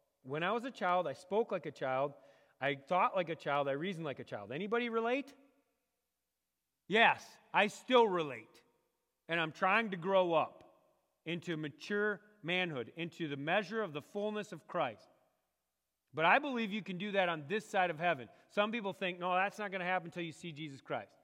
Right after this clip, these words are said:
I think you can grow in your maturity here. And I think Jesus expects you to. "When I became a man," oh, "when I became a man," as in Paul says, "I already, I'm there."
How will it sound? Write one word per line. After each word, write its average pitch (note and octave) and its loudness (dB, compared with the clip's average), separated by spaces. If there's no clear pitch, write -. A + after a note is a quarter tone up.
I D3+ 0
think A3+ -8
you G#3 -6
can E3+ -8
grow E3 4
in D3 -4
your C#3+ -6
maturity C#3+ -6
here. C3 -4
And C3+ -4
I F3+ -2
think F3+ -8
Jesus D3 -10
expects - -8
you A#2+ -14
to. G#2 -16
"When F3 -2
I G#3+ 4
became B3+ -2
a C4+ 0
man," G3 0
oh, F#3+ 2
"when D#3 -4
I A3 2
became G3+ -4
a A#3+ -4
man," B3 -6
as F3 0
in F#3 -4
Paul F#3 0
says, E3+ -4
"I E3 4
already, F3+ 2
I'm C#3+ -2
there." F3+ 0